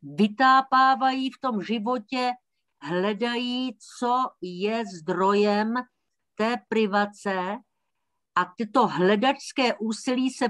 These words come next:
potom mění v ty otázky a ty otázky jsou opravdu důležitější než cokoliv jiného. A tím se vlastně ten člověk stává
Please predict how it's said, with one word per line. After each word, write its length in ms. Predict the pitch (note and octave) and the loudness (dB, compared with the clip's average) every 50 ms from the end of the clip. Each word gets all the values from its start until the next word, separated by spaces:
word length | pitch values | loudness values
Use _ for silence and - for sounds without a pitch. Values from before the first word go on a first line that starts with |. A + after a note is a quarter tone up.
| G#3 | -2
potom 340 | - A#3+ B3 - - C4 A#3+ | -2 -4 -4 -2 -2 -2 0
mění 420 | A3+ A3 G#3+ A#3 A#3 A#3+ B3+ B3+ - | 2 2 2 2 2 0 -2 -4 -6
v 60 | - _ | -6 _
ty 120 | A#3+ - | -8 -6
otázky 720 | - F#3+ G3 - A#3+ A#3+ A#3+ B3+ B3 - - - C4 - | -4 -6 -4 0 2 4 4 2 2 -2 -8 -10 -8 -6
a 100 | - F#3+ | -4 -6
ty 240 | G3+ - G3+ G#3 - | -4 -4 -6 -6 -2
otázky 640 | - G3+ G3+ - B3 B3 B3 B3+ B3 - - B3+ A#3+ | -4 -4 -2 0 2 2 2 2 -2 -4 -8 -10 -10
jsou 300 | - - A#3 G#3 G3+ G#3 _ | -4 0 0 0 0 0 _
opravdu 560 | G3+ G3 - - B3 C4 B3+ G#3+ G#3+ A#3 A3+ | -8 -6 -4 -4 -2 -2 -2 -2 0 -2 -2
důležitější 1000 | F3+ D#3+ F#3 F#3+ G#3 A#3 A#3 A#3 A3 - A#3 G#3 - A#3+ A#3 A3+ G#3 - B3 G#3+ | -2 -2 -2 0 0 2 2 0 -2 -4 -6 -6 -6 -6 -4 -6 -4 -4 -2 0
než 180 | A3 G#3+ G#3 | 0 0 -2
cokoliv 480 | G#3+ - - G#3 G#3 - A3 A3+ A#3+ A#3 - | -2 -4 -6 -4 -2 -2 -4 -4 -4 -4 -4
jiného. 720 | A3 G#3+ G3+ G3+ G3 G3 F#3+ F#3 F3 F3+ F3 F3 G3 - - _ _ _ _ _ _ _ _ _ _ _ _ _ _ _ _ _ _ _ _ _ _ - | -2 -2 0 0 0 -2 -2 -4 -2 -2 -2 -2 -2 -4 -8 _ _ _ _ _ _ _ _ _ _ _ _ _ _ _ _ _ _ _ _ _ _ -2
A 80 | F3+ F3 - - | -2 -2 -4 -4
tím 420 | - A3 A3 A3+ A#3 B3 B3+ B3+ C4 B3+ - - _ _ _ _ _ _ _ _ - | 0 2 4 4 4 4 4 2 2 2 0 -4 _ _ _ _ _ _ _ _ -16
se 220 | - - - A3+ G#3 | -16 -2 0 0 2
vlastně 580 | F#3 F#3+ G3+ A3+ A3 - - - C4 C4 C4+ - | 2 2 2 2 0 -2 -8 -6 -6 -6 -6 -4
ten 260 | - A#3+ A3 F#3+ F3 F3 | -2 -2 -2 -2 -4 -6
člověk 560 | - - G3+ G#3 G#3+ G3+ A3 A#3+ A#3+ A#3+ - | -6 -2 0 0 0 0 0 -2 -2 -2 -6
stává 840 | - - - - G#3 G3 G3+ G#3 G#3+ G3 G3 A3+ E3+ E3+ E3+ F3 | -12 -18 -4 0 2 4 4 4 4 2 2 2 2 2 2 2